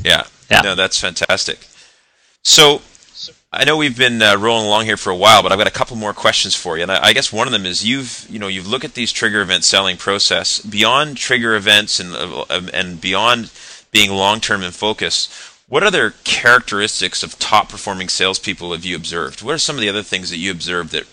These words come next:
Speaker 1: really c-, are consistent across the board as far as characteristics of top-performing salespeople?
Speaker 2: Uh, number one, the focus on relationships.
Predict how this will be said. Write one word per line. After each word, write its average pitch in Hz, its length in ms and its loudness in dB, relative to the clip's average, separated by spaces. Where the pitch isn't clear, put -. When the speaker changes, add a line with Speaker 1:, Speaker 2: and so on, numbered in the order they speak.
Speaker 1:
really 107 280 -4
c-, - 120 -16
are 92 120 -2
consistent - 580 -2
across 92 340 -2
the 92 80 -6
board 87 260 -6
as - 100 -4
far 87 160 -2
as 87 80 -6
characteristics 87 640 -4
of 76 140 -16
top-performing 85 580 -6
salespeople? 80 640 -6
Speaker 2:
Uh, 120 600 4
number 170 340 0
one, 170 440 4
the 123 100 2
focus - 480 2
on 147 140 4
relationships. - 880 2